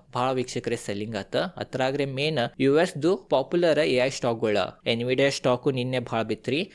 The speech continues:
ಎ ಐ ಸ್ಟಾಕ್ನಾಗ ವೀಕ್ಷಕರೇ ಹೂಡಿಕೆ ಮಾಡಕ್ ಜನರು ಅಂಜಾತಾರಂತ ಇದ್ರ ಮುಖಾಂತರನ ನಮಗ್ ಗೊತ್ತಾಗ್ತೈತಿ. ಎರಡನೇ ಕಂಪನಿ ಯಾವ್ದಂತಂದ್ರ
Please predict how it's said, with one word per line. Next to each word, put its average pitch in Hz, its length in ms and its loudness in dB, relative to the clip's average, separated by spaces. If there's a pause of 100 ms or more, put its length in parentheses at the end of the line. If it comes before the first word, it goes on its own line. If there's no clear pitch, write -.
ಎ 123 100 2
ಐ 127 200 4
ಸ್ಟಾಕ್ನಾಗ 131 580 -2
ವೀಕ್ಷಕರೇ 123 420 -2
ಹೂಡಿಕೆ 127 380 -4
ಮಾಡಕ್ 120 280 -4
ಜನರು 113 300 -4
ಅಂಜಾತಾರಂತ 110 560 -6
ಇದ್ರ 120 220 -4
ಮುಖಾಂತರನ 110 540 -6
ನಮಗ್ 104 340 -4
ಗೊತ್ತಾಗ್ತೈತಿ. 101 840 -4
ಎರಡನೇ 180 360 4
ಕಂಪನಿ 190 380 0
ಯಾವ್ದಂತಂದ್ರ 139 580 0